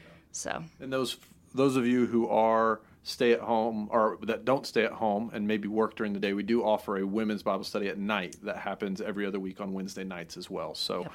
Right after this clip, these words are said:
Speaker 2: um, again, you can check. We'll have a link in our show notes to our women's Bible study page if you are inter-, interested in the times and, and stuff like that.
Speaker 1: Mm-hmm.
Speaker 2: But very, very cool, very exciting. I, I
Speaker 1: Yeah.
Speaker 2: love,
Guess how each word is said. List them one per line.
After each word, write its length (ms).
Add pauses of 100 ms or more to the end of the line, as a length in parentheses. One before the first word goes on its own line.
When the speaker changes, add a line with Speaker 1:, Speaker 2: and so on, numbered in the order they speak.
(320)
Speaker 2:
um, 200
again, 260
you 100
can 140
check. 260
We'll 120
have 80
a 20
link 420
in 240
our 140
show 260
notes 420
to 440
our 80
women's 280
Bible 220
study 240
page 280
if 100
you 100
are 140
inter-, 160 (180)
interested 460
in 80
the 80
times 380
and, 120 (100)
and 100
stuff 260
like 200
that. 200
Speaker 1:
Mm-hmm. 140
Speaker 2:
But 220 (360)
very, 420
very 200
cool, 240
very 200
exciting. 440
I, 80
I 100
Speaker 1:
Yeah. 60
Speaker 2:
love, 480